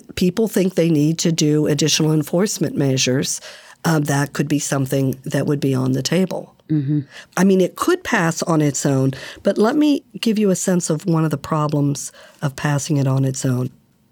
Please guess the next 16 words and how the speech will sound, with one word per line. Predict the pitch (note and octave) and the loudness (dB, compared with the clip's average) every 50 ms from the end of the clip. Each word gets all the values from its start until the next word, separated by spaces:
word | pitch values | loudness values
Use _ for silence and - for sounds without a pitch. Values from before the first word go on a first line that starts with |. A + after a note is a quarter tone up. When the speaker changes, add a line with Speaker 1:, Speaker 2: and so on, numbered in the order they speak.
| _ _ _ _ _ | _ _ _ _ _
Speaker 1:
There's | - F3+ F3+ E3 - | 0 2 2 2 0
a | F3 | -2
common | - - - - B3+ C4 C4+ C4 A3+ | -2 -2 0 2 2 4 4 4 4
base | G3 F#3 E3 E3 D#3+ - - | 4 4 2 2 2 2 0
in | D3+ D#3 | 0 0
both | C3+ D3 D3+ D3+ D3 | 2 2 0 0 0
sides, | - - - C#3+ C#3 C3+ C3 - - - - - G3 - | -2 -2 0 2 2 2 0 -2 -4 -10 -8 -8 -4 0
in | - D#3 | 0 2
both | C#3 C#3 C#3 C3+ C3+ | 2 2 2 0 0
parties, | - C#3+ C#3 C3 - B2 B2 - - | -2 -2 -2 -2 -2 -4 -6 -6 -4
that | - D3 | -4 -2
would | - - - | -2 -2 -4
support | - - - C#3+ C3 - | -4 -4 -2 -2 -2 -2
the | - | -2
dream | - C3 C#3 C3 C3+ - | -2 -2 -2 -2 -2 -4
Act. | - C3 - - - | -6 -10 -12 -14 -16